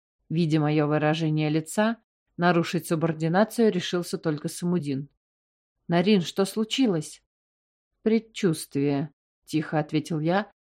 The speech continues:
проходя в блок управления. Все восемь валоров последовали за мной. Я занял своё рабочее место,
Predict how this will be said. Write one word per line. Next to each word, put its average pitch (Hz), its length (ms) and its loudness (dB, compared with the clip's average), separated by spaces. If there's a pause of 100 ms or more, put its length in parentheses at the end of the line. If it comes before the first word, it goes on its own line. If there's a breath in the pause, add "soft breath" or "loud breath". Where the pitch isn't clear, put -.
(100)
проходя 180 480 2
в 175 80 -4
блок 165 320 0
управления. 156 840 0 (340)
Все 254 240 4
восемь 180 380 2
валоров 175 500 4
последовали 170 640 0
за 180 160 2
мной. 151 400 -2 (400)
Я 226 240 8
занял 240 320 6
своё 226 240 2
рабочее 233 480 4
место, 156 540 2